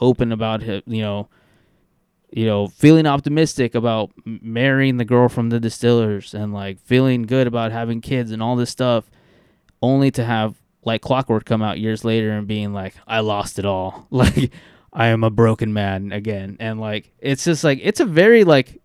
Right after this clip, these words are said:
you know, his lyrics are very, like, blues-oriented lyrics, and I think you, you really start to see that element. Like, lu-, the lullaby sound starts to come out in these last couple of tracks, which would be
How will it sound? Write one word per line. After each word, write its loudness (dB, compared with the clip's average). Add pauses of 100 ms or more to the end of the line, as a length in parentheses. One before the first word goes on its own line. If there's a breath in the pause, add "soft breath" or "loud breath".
(260)
you -2
know, 0
his 2
lyrics 4
are 0
very, 4
like, 0 (320)
blues-oriented 4
lyrics, 2 (680 soft breath)
and 2
I 6
think 0 (540)
you, 0
you -2
really 6
start 0
to 0
see -2
that -4
element. -4
Like, -4
lu-, 0
the 2
lullaby 4
sound -2
starts -2
to -4
come -4
out -2
in -6
these -2
last -6
couple -4
of -4
tracks, -6 (240 soft breath)
which -4
would -4
be 0